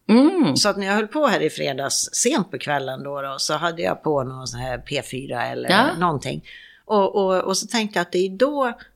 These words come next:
Speaker 2: det är perfekt egentligen att lyssna på en ljudbok.
Speaker 1: Ja, det är det ju.
Speaker 2: Så att det är
Speaker 1: Mm.
Speaker 2: liksom mitt insteg
Speaker 1: Ja.
Speaker 2: till, eh,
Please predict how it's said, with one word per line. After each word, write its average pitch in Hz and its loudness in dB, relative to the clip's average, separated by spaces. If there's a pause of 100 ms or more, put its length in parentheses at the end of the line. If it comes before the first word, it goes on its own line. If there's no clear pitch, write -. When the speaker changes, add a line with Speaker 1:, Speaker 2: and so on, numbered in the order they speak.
Speaker 2:
det 160 -2
är 151 -4
perfekt 180 -4
egentligen 135 -4
att 143 -6
lyssna 156 -4
på 143 -10
en 147 -8
ljudbok. 180 -4
Speaker 1:
Ja, 226 4 (340)
det 180 6
är 131 4
det 107 0
ju. 131 -4 (100)
Speaker 2:
Så 208 0
att 208 -4
det 226 2
är 208 4
Speaker 1:
Mm. 190 6
Speaker 2:
liksom 160 0
mitt 170 0
insteg 143 0
Speaker 1:
Ja. 214 6
Speaker 2:
till, 143 0
eh, 139 -4